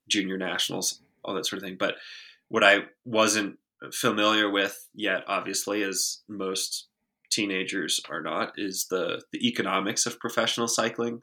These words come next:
especially on the, the dirt side. On the road side, it's pretty, pretty cut and dried. There's almost a league, obviously, and there's a, there's a fairly well-worn pipeline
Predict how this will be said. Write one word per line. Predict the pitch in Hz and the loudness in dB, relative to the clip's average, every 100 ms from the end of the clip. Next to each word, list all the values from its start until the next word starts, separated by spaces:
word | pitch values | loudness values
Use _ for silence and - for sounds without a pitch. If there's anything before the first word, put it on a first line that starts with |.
| - | -6
especially | - 104 - 104 | -2 0 0 -2
on | 92 98 | -4 -6
the, | 92 - - | -8 -8 -8
the | |
dirt | 95 98 92 | -4 -2 0
side. | 110 113 117 - - - - - _ - | 2 4 2 -4 -18 -18 -20 -20 _ 0
On | 107 104 101 101 98 95 92 _ _ _ _ - | 4 6 6 4 -2 -6 -10 _ _ _ _ -4
the | 104 101 98 101 98 95 95 - | 2 4 6 4 4 2 0 2
road | 117 165 156 | 6 6 6
side, | - 95 101 - | 4 6 4 2
it's | - | -2
pretty, | - - 123 110 107 104 101 95 - - | -6 0 2 6 6 6 4 0 -4 -4
pretty | 143 113 | 0 0
cut | - 107 | 2 0
and | 104 | 0
dried. | 101 98 98 120 - | -4 2 2 2 -2
There's | 104 101 | -4 -4
almost | 101 95 95 | -4 -4 -4
a | |
league, | 95 95 101 98 117 - | -6 -2 -2 -4 -8 -4
obviously, | 110 107 - 107 | -2 0 0 0
and | 104 | 0
there's | 101 98 | -2 -4
a, | 92 _ | -6 _
there's | 101 98 | -6 -6
a | |
fairly | - - 101 98 98 95 - - _ _ _ | -4 0 2 2 0 -2 -6 -20 _ _ _
well-worn | 98 104 104 101 104 98 | 2 4 4 4 0 -2
pipeline | 92 98 95 113 113 120 | -2 -2 0 2 2 2